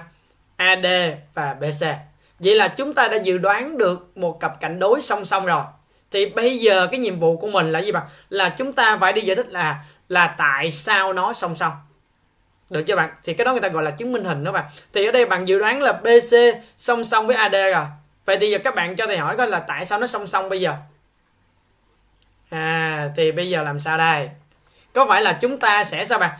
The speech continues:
Chúng ta phải đi khai thác giả thuyết không? À, thì giống như người ta nói là ông bà ta nói gì mà,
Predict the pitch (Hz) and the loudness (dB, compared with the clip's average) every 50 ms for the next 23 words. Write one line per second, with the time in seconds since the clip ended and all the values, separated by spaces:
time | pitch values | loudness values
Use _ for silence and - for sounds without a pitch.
0 | - - _ - 262 247 262 226 180 196 202 214 214 214 220 202 190 202 220 214 | -16 -18 _ -8 -4 2 2 4 4 4 2 0 -2 0 0 0 0 0 0 -2
1 | 185 156 156 156 196 220 226 247 196 143 - - - _ _ _ _ _ _ _ | -2 -4 -2 0 0 0 2 2 0 0 -2 -6 -18 _ _ _ _ _ _ _
2 | _ _ _ _ _ _ _ _ _ _ - - 151 156 156 147 147 170 165 196 | _ _ _ _ _ _ _ _ _ _ -14 -8 -6 -6 -6 -6 -6 -6 -4 -2
3 | 240 262 262 254 214 196 196 208 214 240 254 240 202 208 214 214 202 185 175 175 | -2 0 0 0 0 0 0 0 0 0 0 0 -2 -2 -2 -2 0 0 2 0
4 | 208 214 226 247 262 233 214 190 | 0 -2 -2 -2 -2 -2 -2 -2